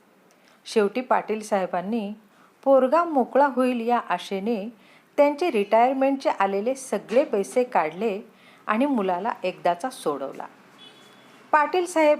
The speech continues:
आणि अक्काने पोराला मन मारून शिकवला. पोरगा शिकला, पण त्याच्यात आईवडिलांविषयी भावनाच नव्हती. ते त्यांचे कर्तव्यच आहे, त्यासाठीच त्यांनी आपल्याला जन्माला घातले,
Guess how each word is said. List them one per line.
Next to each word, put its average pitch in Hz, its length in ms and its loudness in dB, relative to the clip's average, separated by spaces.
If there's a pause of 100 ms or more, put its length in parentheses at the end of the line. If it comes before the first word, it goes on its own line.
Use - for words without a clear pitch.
आणि 247 140 2
अक्काने 214 640 0 (320)
पोराला 226 420 4
मन 247 360 0
मारून 214 320 -2
शिकवला. - 520 -10 (880)
पोरगा 233 360 4
शिकला, 269 500 0 (560)
पण 302 160 4 (100)
त्याच्यात 233 480 4 (400)
आईवडिलांविषयी 294 960 0
भावनाच 190 560 -4
नव्हती. 175 360 -10 (800)
ते 285 80 4
त्यांचे 262 380 2
कर्तव्यच 220 640 0
आहे, 233 360 0 (460)
त्यासाठीच 185 640 -2
त्यांनी 247 260 4
आपल्याला 226 500 0
जन्माला 196 540 0
घातले, 220 500 -2